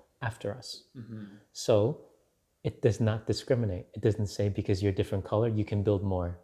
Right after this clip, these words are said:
Speaker 1: It doesn't say you're a different color, you can have more. The sun doesn't say, "You know what? You know what? You're a different color, or you're,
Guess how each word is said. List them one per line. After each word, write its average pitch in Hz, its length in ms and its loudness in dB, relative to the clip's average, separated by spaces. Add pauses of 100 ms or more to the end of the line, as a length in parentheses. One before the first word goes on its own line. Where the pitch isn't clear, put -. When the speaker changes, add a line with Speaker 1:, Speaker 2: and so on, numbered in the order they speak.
(160)
Speaker 1:
It - 60 -18
doesn't 104 140 4
say - 140 2
you're 98 180 6
a 98 100 2
different 101 220 0
color, 110 180 2
you 101 140 2
can 98 140 -2
have 95 220 -2
more. 87 260 -6 (640)
The 110 60 -6
sun 104 240 2
doesn't 98 220 2
say, 98 200 0
"You 95 80 2
know 98 120 2
what? 117 300 0 (420)
You 107 80 0
know 101 100 4
what? 110 180 0
You're 104 120 4
a 104 100 2
different 104 240 -2
color, 110 300 2
or 98 40 2
you're, 98 440 2